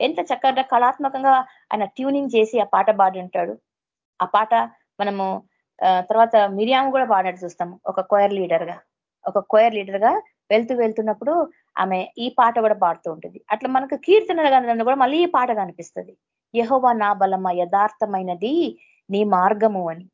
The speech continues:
కాబట్టే మనము ఈ సంతోషంని, ఈ సమాధానంని ప్రకటించేటప్పుడు, దేవుని కార్యాలను వివరించేటప్పుడు ప్రతి దానికి కృతజ్ఞతలు చెల్లించుకుంటూ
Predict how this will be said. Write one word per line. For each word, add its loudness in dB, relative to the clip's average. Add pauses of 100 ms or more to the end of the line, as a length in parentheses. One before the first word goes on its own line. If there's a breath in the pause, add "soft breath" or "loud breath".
(320)
కాబట్టే 2 (340 soft breath)
మనము 0
ఈ -4
సంతోషంని, 0
ఈ -6
సమాధానంని -2
ప్రకటించేటప్పుడు, -4
దేవుని -2
కార్యాలను 0
వివరించేటప్పుడు -2 (460 loud breath)
ప్రతి 0
దానికి 0
కృతజ్ఞతలు -4
చెల్లించుకుంటూ -2